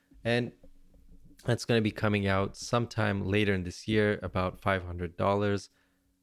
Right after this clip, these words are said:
I'll be interested to try that out. I'm gonna try to get my hands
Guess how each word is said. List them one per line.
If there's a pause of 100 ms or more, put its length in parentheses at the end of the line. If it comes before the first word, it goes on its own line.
(300)
I'll
be
interested
to
try
that
out.
I'm
gonna
try
to
get
my
hands